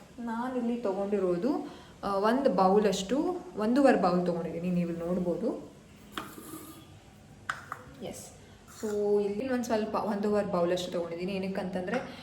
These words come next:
ಇದು ನಾನ್ ಮಾಡಿದ್ರೆ at least ಒಂದು ತಿಂಗ್ಳಾದ್ರೂ ಬರ್ಬೇಕು. ಇದರಿಂದ,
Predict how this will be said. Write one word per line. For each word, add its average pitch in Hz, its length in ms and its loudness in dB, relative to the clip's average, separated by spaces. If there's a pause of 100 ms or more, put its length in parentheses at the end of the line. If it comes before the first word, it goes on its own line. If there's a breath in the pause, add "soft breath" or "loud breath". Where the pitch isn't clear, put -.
(160 loud breath)
ಇದು 233 160 6
ನಾನ್ 240 240 2
ಮಾಡಿದ್ರೆ 220 300 2
at 240 160 2
least 240 160 2
ಒಂದು 226 280 4
ತಿಂಗ್ಳಾದ್ರೂ 247 640 4
ಬರ್ಬೇಕು. 175 540 0
ಇದರಿಂದ, 254 460 2